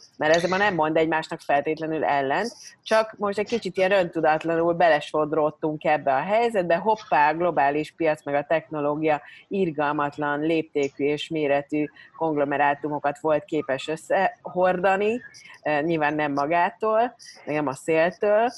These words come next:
eh, és, és akkor egyszer csak most így szembesültünk azzal, hogy ebből mi lett,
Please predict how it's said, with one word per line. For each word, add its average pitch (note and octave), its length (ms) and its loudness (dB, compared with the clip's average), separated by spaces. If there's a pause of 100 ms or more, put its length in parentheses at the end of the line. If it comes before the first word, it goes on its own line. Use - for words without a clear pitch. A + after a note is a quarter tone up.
(260)
eh, E3 420 4 (160)
és, E3+ 360 -2
és E3+ 180 0
akkor F#3 220 2
egyszer F#3 260 2
csak E3 160 -2
most E3+ 240 -4
így E3+ 140 0
szembesültünk D#3 800 -4
azzal, D3 320 0
hogy D3+ 160 -2
ebből C#3+ 320 0
mi D#3 160 -2
lett, A#3+ 480 0